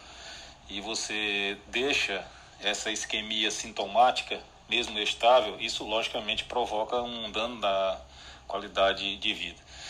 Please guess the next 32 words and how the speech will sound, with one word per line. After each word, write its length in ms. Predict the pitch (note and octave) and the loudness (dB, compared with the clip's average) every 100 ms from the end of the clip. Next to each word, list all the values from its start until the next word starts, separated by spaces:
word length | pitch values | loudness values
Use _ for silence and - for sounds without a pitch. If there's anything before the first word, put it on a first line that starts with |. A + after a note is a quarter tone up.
| - - - - | -10 -12 -10 0
Mas 180 | A2+ A#2 | 0 2
lembrar 300 | A#2+ C3 D#3+ | 4 6 6
que 120 | D#3 | 4
esse 100 | - | 0
paciente, 480 | - - A2+ - C3+ | 0 0 -2 0 0
ele 80 | |
vai 120 | A2+ B2 | 0 0
continuar 460 | - - B2 C3 | -2 -2 4 4
tomando 320 | - E3 E3 | 4 -2 -2
remédio, 480 | D#3+ F3+ C3 A2 - - - - | -2 -2 0 -2 -4 -16 -20 -18
tá? 160 | - G#2+ | -4 -2
Então, 240 | A#2 - A2 | -2 -4 -4
esse 160 | C3+ | 0
paciente 360 | - A2+ A#2 G2+ | 2 2 2 -6
que 80 | G#2+ | -6
coloca 420 | G#2 G#2 G2+ - | -2 0 0 -2
stent, 500 | - A2+ C3+ C3+ - - - - - - - - - - - | -2 0 0 -2 -10 -12 -20 -18 -18 -18 -20 -20 -20 -20 -6
mesmo 240 | G#2 A#2 | -6 -4
ele 80 | C3 | -4
tratando 480 | - A#2+ G2 A2+ G#2+ | 4 4 4 -2 0
a 60 | F#2 | 0
placa, 460 | - G#2 - G2 - - - | 6 6 6 -6 -12 -20 -16
é, 360 | - F2+ F2+ F2+ | -12 -8 -6 -8
principal, 640 | - - - - A#2 C3+ - - - - - | -10 -10 -6 4 6 6 0 -16 -20 -18 -12
mas 140 | G2+ | -8
ele 100 | G#2+ | -8
continua 540 | - B2+ - A2+ C#3+ D#3+ | -8 -4 -4 -2 0 0
usando, 460 | B2 A2 G#2 G#2+ - | 0 -4 -4 -6 -8
usando 280 | G#2+ G#2 G2+ | -8 -8 -4
medicação. 560 | G#2 G#2 - F#2+ - - - - - - - - - - - - - - | -4 -2 2 0 -2 -12 -18 -18 -16 -12 -12 -12 -16 -20 -20 -20 -10 -10
Então, 220 | A2 B2 A#2+ | -4 0 0
assim, 260 | - F2+ | -2 -6